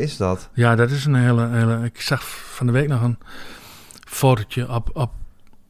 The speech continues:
Speaker 2: Twitter kwam die voorbij. Er staat Bob gewoon met een cowboyhoed op in een seven eleven supermarktje in Amerika ergens.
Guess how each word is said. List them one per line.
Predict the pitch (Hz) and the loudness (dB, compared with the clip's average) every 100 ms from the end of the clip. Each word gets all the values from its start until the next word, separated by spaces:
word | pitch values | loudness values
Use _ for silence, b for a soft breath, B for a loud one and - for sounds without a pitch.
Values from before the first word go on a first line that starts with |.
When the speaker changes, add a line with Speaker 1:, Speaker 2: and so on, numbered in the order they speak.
| - | -10
Speaker 2:
Twitter | - 120 113 | -4 -4 -4
kwam | 120 117 | -2 -2
die | 104 | -2
voorbij. | 113 110 110 | -2 0 0
Er | 104 | -2
staat | 117 107 | -2 0
Bob | 107 113 | 2 0
gewoon | - 113 110 | 2 2 2
met | 110 | 0
een | 110 | 0
cowboyhoed | 113 110 104 110 120 | 2 2 2 2 0
op | 117 - | -2 -4
in | 143 110 | -2 0
een | 104 98 | 0 -4
seven | - 113 101 104 | -2 0 0 -2
eleven | 101 107 101 101 | -2 -2 -2 -4
supermarktje | - 113 107 104 101 - 107 | -4 -4 -2 -2 -4 -6 -8
in | 101 - | -8 -2
Amerika | 113 113 104 113 | 2 2 0 -2
ergens. | 117 107 107 - | -2 -4 -6 -10